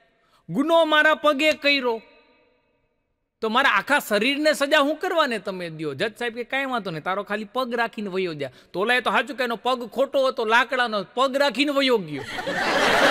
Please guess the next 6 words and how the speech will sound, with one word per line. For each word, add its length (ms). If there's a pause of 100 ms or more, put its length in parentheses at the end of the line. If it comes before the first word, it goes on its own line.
(2750)
જજને 520
ગોટે 140
ચડાવી 400
દીધો. 1500
આ 120
જણો 320